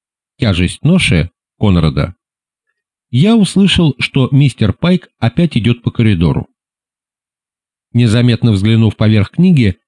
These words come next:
я увидел, что он в полной штормовой амуниции, в высоких сапогах, в плаще и в теплой шапке. Это были часы его отдыха, а при этом нескончаемом ветре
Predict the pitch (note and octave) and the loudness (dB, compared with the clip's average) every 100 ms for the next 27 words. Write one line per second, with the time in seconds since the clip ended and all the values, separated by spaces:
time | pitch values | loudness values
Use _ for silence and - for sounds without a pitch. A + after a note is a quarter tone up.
0 | _ - A#2 B2 C#3+ G3 E3 C#3 - D3+ | _ -4 0 0 2 2 2 0 0 0
1 | D3+ - - - E3+ D#3 C#3+ - G#2+ G#2 | 0 -4 -8 -2 2 2 2 0 0 2
2 | G#2+ A#2+ A#2 A2+ A#2+ G#2+ E2+ - C2+ - | 2 0 0 2 2 2 0 -4 -8 -8
3 | - _ _ _ _ _ _ _ A2 A#2 | -16 _ _ _ _ _ _ _ -2 0
4 | - A#2+ G2+ - F#2+ - G2 D#3 D3+ _ | 0 -2 -2 -4 -4 -2 -2 -2 -2 _
5 | _ _ A2 G#2 - F3 E3+ C3 C3 - | _ _ -4 -2 0 -2 0 0 -2 -4
6 | - A2+ - A2+ - E2+ _ - E2 _ | -4 -4 0 -2 0 -4 _ -12 -12 _
7 | _ _ _ _ _ _ _ _ _ _ | _ _ _ _ _ _ _ _ _ _
8 | _ _ _ _ _ - G3+ A3 F#3 G3 | _ _ _ _ _ -6 -4 0 0 2
9 | D#3+ - C#3 F3 E3 D#3 D#3 - C#3 E2+ | 0 -2 0 0 2 2 0 0 -2 0
10 | D#2+ - E2 - _ _ _ _ G#2+ - | -4 -4 -10 -10 _ _ _ _ -6 -2
11 | D3+ F#3 D#3 B2 A2 C3+ A#2+ - A2+ G#2 | 0 0 0 0 0 0 0 0 2 2
12 | G2+ A#2 E3 B2+ A#2 | 2 2 0 0 -2